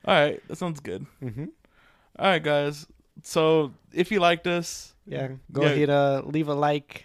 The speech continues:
Speaker 2: on our SoundCloud. Follow us on SoundCloud.
Speaker 1: Uh, follow us on, uh, iTunes. Give us five stars.
Speaker 2: Yeah.
Speaker 1: Uh, check out the YouTube. I'm finally caught up.
Speaker 2: Yeah,
Speaker 1: So once,
Speaker 2: finally cranking 'em out.
Speaker 1: once,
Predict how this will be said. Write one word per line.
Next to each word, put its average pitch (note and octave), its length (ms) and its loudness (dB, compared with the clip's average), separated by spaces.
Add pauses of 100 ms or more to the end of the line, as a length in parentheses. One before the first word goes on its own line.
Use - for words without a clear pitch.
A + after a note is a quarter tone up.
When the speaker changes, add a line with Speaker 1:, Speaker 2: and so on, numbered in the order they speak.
(140)
Speaker 2:
on C3 160 -4
our B2 80 -4
SoundCloud. D3 600 2
Follow C#3+ 320 2
us C#3 160 -2
on C3+ 140 -4
SoundCloud. A#2 680 -4 (360)
Speaker 1:
Uh, D3+ 160 -4
follow D3 220 -2
us C#3+ 100 -8
on, A#2+ 320 -8
uh, C#3 720 -6 (120)
iTunes. G#3 920 0 (300)
Give D#3 140 -2
us D3+ 120 -8
five D#3 260 0
stars. D3 760 -4 (220)
Speaker 2:
Yeah. G#2+ 380 -4 (200)
Speaker 1:
Uh, F2 260 -6
check E3+ 220 0
out D#3 140 0
the B2+ 80 -2
YouTube. G#3+ 680 0
I'm C#3+ 140 2
finally D3+ 520 0 (720)
caught D#3 280 4
up. F3+ 260 2
Speaker 2:
Yeah, A#2+ 120 0
Speaker 1:
So E3+ 80 4
once, F3+ 140 2
Speaker 2:
finally C3 260 0
cranking C3+ 400 -2
'em C3 120 -2
out. C3 320 -2
Speaker 1:
once, D#3+ 440 0